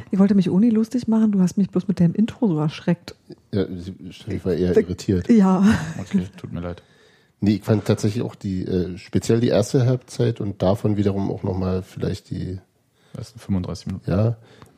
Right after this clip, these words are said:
Speaker 2: ähm, sicher das Beste, was, was ich in dieser Saison gesehen habe. Ähm, ähm, und, ähm,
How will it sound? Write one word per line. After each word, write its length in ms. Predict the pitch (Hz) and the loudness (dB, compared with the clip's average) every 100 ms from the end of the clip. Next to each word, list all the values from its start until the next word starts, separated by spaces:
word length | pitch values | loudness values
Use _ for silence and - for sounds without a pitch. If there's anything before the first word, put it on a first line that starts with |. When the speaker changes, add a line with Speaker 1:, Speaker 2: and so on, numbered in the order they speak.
| - | 0
Speaker 2:
ähm, 400 | 101 92 87 85 - _ - - - 101 - - - - - _ | 2 2 0 -6 -12 _ -20 -18 -12 -12 -14 -20 -20 -20 -20 _
sicher 260 | - 107 107 | -4 0 2
das 120 | 95 | 2
Beste, 380 | 98 - - 98 | 0 0 -2 -4
was, 100 | 92 - - | -4 -6 -8
was 160 | 95 92 | -6 -6
ich 100 | 92 | -4
in 80 | 95 | 0
dieser 200 | 92 92 | 2 2
Saison 300 | 87 95 131 | 2 0 0
gesehen 320 | 127 139 139 | 0 -2 0
habe. 300 | 143 139 160 - _ _ _ _ _ _ _ _ - | 0 0 -4 -8 _ _ _ _ _ _ _ _ 0
Ähm, 420 | 110 107 107 113 - _ _ _ _ _ _ _ _ _ _ - | 2 2 0 -6 -10 _ _ _ _ _ _ _ _ _ _ 2
ähm, 420 | 104 98 92 95 | 2 2 -2 -2
und, 520 | 98 95 92 - - 85 | -2 -2 -4 -10 -4 2
ähm, 360 | 98 90 92 | 2 2 -4